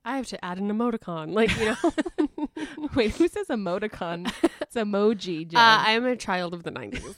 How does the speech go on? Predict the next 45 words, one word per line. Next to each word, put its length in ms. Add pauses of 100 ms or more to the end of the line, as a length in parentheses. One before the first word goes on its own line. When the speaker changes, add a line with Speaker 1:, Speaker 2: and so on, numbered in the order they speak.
(120)
Speaker 1:
I 180
say 160
emoticon. 480 (100)
Speaker 2:
<laughs> 200
Speaker 1:
Um, 720 (380)
<laughs> 360
plus, 460 (380)
I 120
think, 540
eh, 160 (340)
like, 180
yeah, 200
it's 180
just, 200
it's, 580 (380)
it's 180
one 100
of 80
those 160
things 360
that 280
it 240
becomes 680 (680)
misconstrued 540
as 140
rudeness 500
when 140
really 300
it 80
might 180
be 100
something 340
else. 280 (300)
Speaker 2:
Right. 160
Speaker 1:
But 120
I 100
do 640 (180)
think 180
further 300
to 100
the 60
point 220
of 80
that 180
piece 260